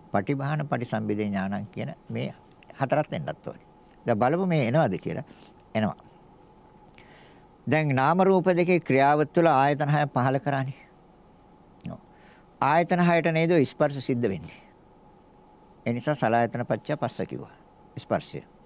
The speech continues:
දැන් ස්පර්ශය වුණ නැත්නම් විඳින්න බෑනේ. ඇට රූපයක් ස්පර්ශ වුණ නැත්නම් එහෙම විඳින්න බෑ.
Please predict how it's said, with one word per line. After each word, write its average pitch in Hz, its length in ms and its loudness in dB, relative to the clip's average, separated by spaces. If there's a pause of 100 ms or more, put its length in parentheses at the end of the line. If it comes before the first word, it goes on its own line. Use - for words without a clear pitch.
(500)
දැන් 135 160 0
ස්පර්ශය 214 440 0
වුණ 202 160 0
නැත්නම් 196 320 2
විඳින්න 190 360 4
බෑනේ. 190 340 0 (1300)
ඇට - 200 -8
රූපයක් 98 440 -2
ස්පර්ශ 127 320 -2
වුණ 147 120 -2
නැත්නම් 185 280 0
එහෙම 190 180 2
විඳින්න 381 300 -4
බෑ. 415 180 0